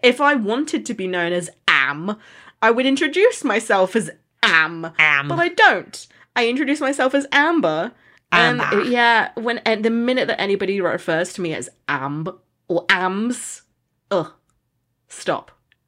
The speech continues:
Speaker 2: Am. Am ba.
Speaker 1: Am.
Speaker 2: Um,
Speaker 1: And also with, uh, with, with British as well, like, we have a lot of silent H's. We, we don't say them as a lot. It's like, "Oh, I was about am sandwich."
Speaker 2: Am sandwich.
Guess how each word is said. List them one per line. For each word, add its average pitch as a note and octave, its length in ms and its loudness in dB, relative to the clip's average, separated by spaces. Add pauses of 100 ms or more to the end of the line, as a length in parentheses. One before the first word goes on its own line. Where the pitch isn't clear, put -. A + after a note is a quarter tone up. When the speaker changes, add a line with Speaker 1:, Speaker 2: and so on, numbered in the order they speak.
(1400)
Speaker 2:
Am. F#3+ 460 -14 (260)
Am D#3 280 -4
ba. - 680 -10 (320)
Speaker 1:
Am. C#3 400 -8 (840)
Speaker 2:
Um, F#3+ 500 4
Speaker 1:
And A#3 80 0
also B3 180 2
with, F#3+ 120 2
uh, - 140 4
with, G3+ 180 -2
with F3+ 260 -4
British F#3 380 -4
as D3 100 -10
well, D#3 200 -2
like, C#3+ 140 -6
we D#3+ 100 -6
have E3 140 -4
a E3 40 -4
lot E3 140 -6
of - 60 -16
silent D#3+ 460 -2
H's. F3+ 380 -6
We, C3 120 -10
we B2 120 -6
don't D3 200 -8
say D#3+ 140 -6
them F3 120 -6
as F3+ 120 -8
a F#3+ 40 -6
lot. - 80 -8
It's - 100 -16
like, D#3+ 140 -4 (180)
"Oh, A3 220 0
I G#3+ 100 6
was C4 100 2
about D4+ 320 0
am C#4+ 260 2
sandwich." A#3 840 -2 (260)
Speaker 2:
Am E3+ 300 0
sandwich. - 800 -8